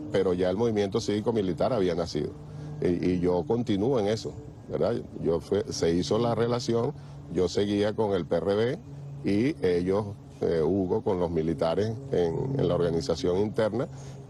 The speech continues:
pero con esa relación estrecha, pues incluso Hugo Chávez llegó a ser miembro de la dirección nacional del P R B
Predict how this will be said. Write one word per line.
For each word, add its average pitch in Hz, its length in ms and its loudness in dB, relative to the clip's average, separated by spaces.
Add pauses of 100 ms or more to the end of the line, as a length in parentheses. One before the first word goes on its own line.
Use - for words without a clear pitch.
pero 117 400 2 (120)
con 95 240 2
esa 92 340 2
relación 95 440 2
estrecha, 131 420 0
pues 87 160 0
incluso 101 760 0
Hugo 92 300 2
Chávez 110 360 0
llegó 92 300 2
a - 20 -4
ser 104 220 0
miembro 104 320 2
de 123 60 0
la 107 100 0
dirección 90 760 2 (380)
nacional 87 560 2
del 117 100 2
P 87 140 0
R 73 160 0
B 107 180 2